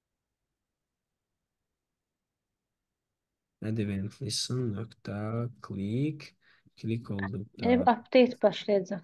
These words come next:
Speaker 2: da burada.
Speaker 1: function. Bəli. Elə bir res-, təzədən başlayacaq oynamağa.
Speaker 2: Elə bunun yerinə update yaza bilməzdik.
Speaker 1: Nəyin yerinə? Yox,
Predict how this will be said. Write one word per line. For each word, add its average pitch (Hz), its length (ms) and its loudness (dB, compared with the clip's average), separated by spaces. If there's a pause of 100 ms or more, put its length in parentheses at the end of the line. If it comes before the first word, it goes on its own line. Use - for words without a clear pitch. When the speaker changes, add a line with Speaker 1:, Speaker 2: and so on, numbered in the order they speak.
Speaker 2:
da 269 140 4
burada. 240 200 4
Speaker 1:
function. 139 680 -2 (160)
Bəli. 95 240 -2 (400)
Elə 123 200 6
bir 147 180 6
res-, - 260 4
təzədən 143 400 6
başlayacaq 120 480 0
oynamağa. 90 480 -2 (1160)
Speaker 2:
Elə 269 220 10
bunun 277 280 10
yerinə 240 360 8 (120)
update 233 440 0
yaza 208 220 4
bilməzdik. 208 680 -2 (960)
Speaker 1:
Nəyin 110 340 2
yerinə? 120 260 2 (680)
Yox, 117 160 6